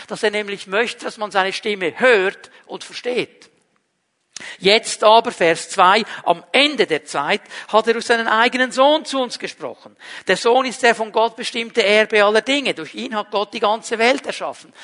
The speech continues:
So, der Höhepunkt des Redens Gottes ist in Jesus Christus, dem Sohn, gekommen, dem fleischgewordenen Wort. Er hat von Gott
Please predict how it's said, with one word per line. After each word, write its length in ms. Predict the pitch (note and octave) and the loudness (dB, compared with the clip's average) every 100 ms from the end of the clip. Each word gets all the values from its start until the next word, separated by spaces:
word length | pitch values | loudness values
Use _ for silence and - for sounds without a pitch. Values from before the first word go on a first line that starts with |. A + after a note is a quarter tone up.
| - - - | -20 -18 -12
So, 140 | - A3+ | -2 2
der 160 | G3 | 4
Höhepunkt 560 | G#3+ C4+ D4 C#4+ C#4+ A3 | 6 6 4 0 -4 -4
des 160 | A#3 | -6
Redens 460 | A#3+ C4 B3+ A#3+ - | -2 -2 -4 -14 -4
Gottes 480 | A#3+ C4+ C#4 A3 - - - | -2 -2 -4 -8 -10 -18 -4
ist 300 | A#3+ B3+ - | 0 0 -4
in 100 | A#3 | -2
Jesus 440 | A3+ A#3 A3+ - | 2 2 -2 -10
Christus, 460 | - C#4 B3 C4 G3 | -6 -6 -6 -10 -10
dem 160 | G#3+ G3 | -10 -6
Sohn, 340 | A3 A#3+ A#3+ | -6 -6 -8
gekommen, 500 | B3+ - A#3 B3 F#3+ - F#3 | -14 -6 -2 -2 -6 -12 -2
dem 140 | G#3+ G3 | -2 0
fleischgewordenen 1120 | A3 G#3 C4 C4 - B3 A#3 A#3 A3+ G3+ E3 | 2 4 4 0 -4 -2 0 0 -4 -12 2
Wort. 360 | A3+ C4+ - - - | 4 4 2 -6 -10
Er 100 | - | -2
hat 160 | G3+ G#3+ | 0 0
von 220 | A#3 A3 | -4 -4
Gott 320 | A3+ A3+ A3+ | 0 0 -2